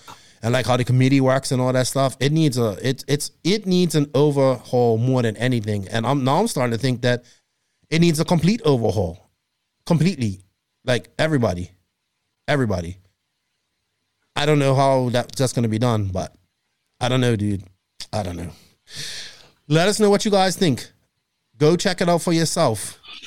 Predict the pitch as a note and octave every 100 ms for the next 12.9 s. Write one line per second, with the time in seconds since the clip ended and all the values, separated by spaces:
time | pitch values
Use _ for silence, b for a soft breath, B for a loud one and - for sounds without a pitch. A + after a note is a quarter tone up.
0 | - E3 F#3+ F#3 E3+ - E3+ E3+ D#3+ C#3
1 | C3 D#3+ D3 G#2 - C#3+ A3+ A#3 C#3+ G3
2 | F#3 E3 C3+ - D3+ E3 D3+ D3+ C#3+ E3
3 | D3+ C3 - A2+ B2+ E3 B2 - G2+ F2
4 | - - b b - C#3+ B2+ C#3 B2 C3+
5 | C3+ A#2 G2 F#2+ b b b b B2+ B2+
6 | B2+ B2 A#2+ - _ - D3+ F#3 D3+ D#3
7 | C#3+ C3+ C#3 - - B2 B2 C3+ C#3+ G3
8 | - G#2 A#2+ C3 B2+ B2 - C3+ C3+ B2+
9 | A#2+ C3 C3 D#3 E3+ A#2 G2+ - B2 D3
10 | C3 C3+ C3 A#2+ A2+ A2+ C#3+ C#3+ A#2 A2+
11 | G#2+ A2 C3 C#3 B2+ B2+ B2 - b b
12 | - A2 A#2+ C#3 C3+ B2+ A#2 A#2